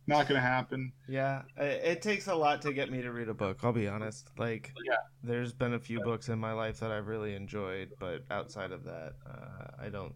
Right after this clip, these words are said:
Speaker 2: I don't spend, uh, a lot of my time nose deep in a book.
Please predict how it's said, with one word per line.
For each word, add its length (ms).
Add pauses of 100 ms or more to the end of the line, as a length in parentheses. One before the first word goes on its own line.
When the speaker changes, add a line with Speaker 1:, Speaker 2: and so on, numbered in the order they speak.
(120)
Speaker 2:
I 80
don't 220
spend, 500 (340)
uh, 300 (140)
a 40
lot 240
of 100
my 180
time 500 (240)
nose 400
deep 240
in 80
a 80
book. 260